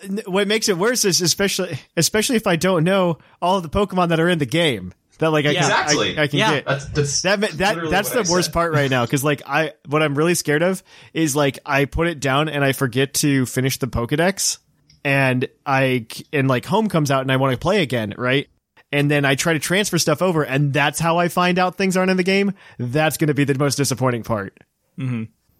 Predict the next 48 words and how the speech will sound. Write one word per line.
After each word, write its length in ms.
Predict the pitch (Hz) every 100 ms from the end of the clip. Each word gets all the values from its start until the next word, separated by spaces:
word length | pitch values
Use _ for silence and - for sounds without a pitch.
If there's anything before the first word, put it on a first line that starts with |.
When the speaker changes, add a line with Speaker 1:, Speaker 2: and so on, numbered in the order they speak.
| _
Speaker 1:
That, 340 | 131 123 151 156
like, 220 | 139 135
I'm 160 | 135 135
gonna, 240 | 139 131
I'm 140 | 131 135
just 160 | 127
gonna 100 | 143
be 140 | 123 127
one 320 | 123 131 160
hundred 240 | 156 143
percent 260 | 143 135 131
legit. 360 | 123 117 117 127
If 120 | 117
that's 280 | 147 156 170
how 100 | 151
I 80 |
find 220 | 139 143 139
out 100 | 139
something's 300 | 135 135 120
not 80 |
in 80 | 123
the 60 | 120
game, 300 | 117 117 110 -
that's 460 | 123 110 120 113
where 100 | 120
I'm 120 | 113
gonna 120 | 107 104
be 120 | 107
sad. 360 | - 101 98 - - - -
Also, 420 | 147 156 165 151 135
their 200 | 147 156
Twitter 300 | - 170 151
better 240 | 139 143
be 160 | 139 135
ready 220 | 120 127
for 140 | 135 127
the 60 |
people 240 | - 135 127
who 80 | 123
didn't 300 | 127 123 120
watch 240 | 120 117
E 80 | 123
three 280 | 113 123 117
and 120 | 110
didn't 200 | 131 120
know 120 | 120
about 260 | 113 110 -
Dexit. 400 | 101 104 95